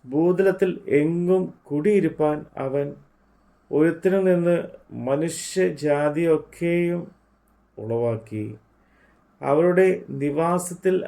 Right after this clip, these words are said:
അതിരുകളും കാലങ്ങളും നിശ്ചയിച്ചു. അവർ ദൈവത്തെ തപ്പി മോ-, തപ്പി നോക്കി കണ്ടെത്തുമോ എന്ന് വെച്ച് അവനെ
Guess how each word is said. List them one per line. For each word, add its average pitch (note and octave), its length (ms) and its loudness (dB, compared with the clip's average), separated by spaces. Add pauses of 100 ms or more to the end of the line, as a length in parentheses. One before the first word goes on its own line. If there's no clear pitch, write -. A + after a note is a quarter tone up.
(140)
അതിരുകളും E3+ 540 0 (160)
കാലങ്ങളും E3+ 640 -4 (280)
നിശ്ചയിച്ചു. A#2 680 -6 (1000)
അവർ B2 320 -4 (120)
ദൈവത്തെ D#3 480 4 (340)
തപ്പി B2+ 340 -6
മോ-, D3+ 280 -8 (240)
തപ്പി C3 280 -8
നോക്കി B2 600 -8 (640)
കണ്ടെത്തുമോ E3+ 680 -2 (120)
എന്ന് D3 180 -4
വെച്ച് C#3 540 -2 (500)
അവനെ C#3+ 540 -4